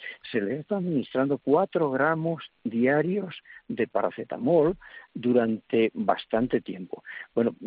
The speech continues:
y no ha habido, mm, claro, no ha habido ningún problema, ninguna reacción adversa.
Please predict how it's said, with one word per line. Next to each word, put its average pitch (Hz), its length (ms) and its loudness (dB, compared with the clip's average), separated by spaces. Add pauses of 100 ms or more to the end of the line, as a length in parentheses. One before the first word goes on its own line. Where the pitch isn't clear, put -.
(160)
y 131 140 6
no 117 140 2
ha - 40 2
habido, 117 760 4
mm, 107 500 -2 (280)
claro, 120 200 0
no 107 60 -2
ha 113 40 2
habido 117 180 4
ningún 123 260 4
problema, 123 460 0
ninguna 120 320 0
reacción 127 300 0
adversa. - 320 -10